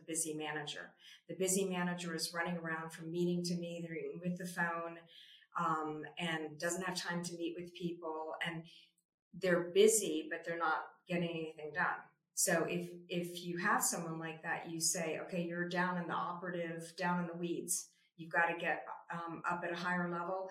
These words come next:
So that would make you have the ability to take the time to talk to people. And the other thing is valuing people, because during covid,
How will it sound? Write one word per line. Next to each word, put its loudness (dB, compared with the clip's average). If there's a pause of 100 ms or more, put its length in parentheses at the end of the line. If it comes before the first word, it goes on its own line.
(140)
So 0
that 2
would -4
make -6
you -4
have -4
the -4
ability -6 (160)
to -4 (320)
take 0
the -6
time 0
to -6
talk -2
to -10
people. -10 (680)
And 6
the 2
other 4
thing -2
is -2
valuing 0
people, -4 (460)
because 0
during 0
covid, -4